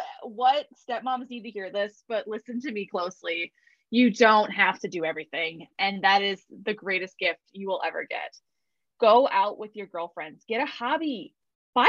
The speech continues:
a paddleboard, <laughs> like, do what you wanna do and leave the parenting to the parents, you know, leave the mother-in-law drama to your husband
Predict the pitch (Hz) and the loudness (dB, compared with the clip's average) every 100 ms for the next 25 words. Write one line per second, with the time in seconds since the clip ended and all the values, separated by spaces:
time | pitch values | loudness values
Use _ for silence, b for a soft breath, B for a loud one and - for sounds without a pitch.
0 | 622 - 294 370 349 262 190 165 165 - | 6 6 0 2 2 -2 -4 -6 -6 -6
1 | 311 277 277 311 392 381 294 277 285 285 | -4 -6 -2 0 0 -2 -8 -6 -6 -6
2 | 202 185 214 254 - 208 202 202 214 240 | -8 -6 -2 -2 -4 -10 -10 -6 -2 0
3 | 254 302 302 277 285 254 226 247 240 254 | 2 0 0 -2 -2 -2 0 0 -2 -6
4 | 247 247 247 233 214 202 214 214 214 _ | -8 -12 -10 -6 0 2 2 0 -6 _
5 | - 214 185 170 - b b b _ 208 | -10 -4 -2 -2 -6 b b b _ 2
6 | 240 277 311 277 214 202 220 202 185 190 | 4 4 4 0 -4 4 6 6 6 4
7 | 220 269 269 262 269 269 247 262 254 254 | 4 4 4 2 0 -2 -2 -4 -4 -4
8 | 262 262 - 240 220 196 208 240 262 277 | -4 -6 -6 -8 -6 -6 -4 -2 0 -2